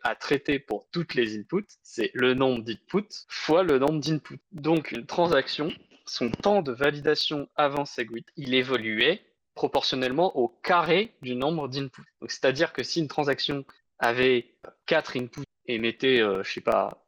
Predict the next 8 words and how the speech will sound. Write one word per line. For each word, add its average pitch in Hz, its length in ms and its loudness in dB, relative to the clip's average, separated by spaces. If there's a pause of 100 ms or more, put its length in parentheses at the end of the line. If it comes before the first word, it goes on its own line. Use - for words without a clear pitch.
cinq 127 280 -2
secondes 127 400 2
à 107 60 2
être 104 100 -4
validée, 110 540 0 (460)
si, 170 580 0 (160)
euh, 117 260 6
maintenant 139 640 0